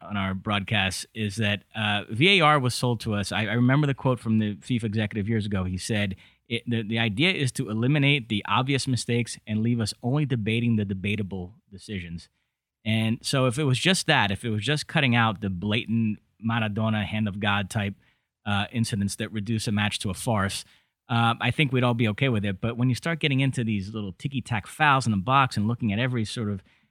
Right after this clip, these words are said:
uh, clutch and grab, and I think people think that's, that's too intrusive, and you're, you end up with, with, without a satisfying decision at the end, because those are typically plays where,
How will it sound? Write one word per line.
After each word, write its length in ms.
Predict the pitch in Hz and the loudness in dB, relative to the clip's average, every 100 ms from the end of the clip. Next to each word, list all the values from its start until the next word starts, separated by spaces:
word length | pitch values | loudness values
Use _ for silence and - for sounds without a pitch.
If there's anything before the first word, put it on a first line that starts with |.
| _ _ | _ _
uh, 180 | 101 95 - | -4 -4 -4
clutch 320 | - 135 - | -2 0 2
and 140 | 104 | 2
grab, 440 | 110 127 127 120 90 | 4 6 6 4 2
and 220 | 104 101 | 0 0
I 140 | 110 | 0
think 200 | 110 113 | 0 0
people 220 | 143 120 | 0 0
think 220 | 107 123 101 | 0 0 0
that's, 240 | 104 - | -2 -2
that's 240 | 107 101 | -6 -6
too 160 | - 131 | 0 4
intrusive, 640 | 107 - 170 - 170 160 123 | 4 4 2 4 2 2 2
and 240 | 117 110 | 2 2
you're, 160 | 110 104 | 2 0
you 240 | 107 117 | -2 2
end 160 | 131 127 | 4 4
up 100 | 117 - 110 | 2 -4 -6
with, 260 | 113 101 - | -4 -4 -6
with, 220 | 120 120 _ - | -6 -8 _ -6
without 320 | 120 127 131 | 2 4 4
a 60 | 117 | 2
satisfying 560 | - 123 117 - 117 | 2 2 2 2 4
decision 320 | 104 - 123 110 | 2 0 0 0
at 80 | |
the 100 | 107 | 2
end, 120 | 120 98 | 0 0
because 260 | 117 101 | -2 -2
those 240 | 110 127 113 | 0 0 0
are 60 | |
typically 340 | - 139 117 113 | 0 0 0 0
plays 260 | 127 123 | 0 0
where, 160 | 110 | 0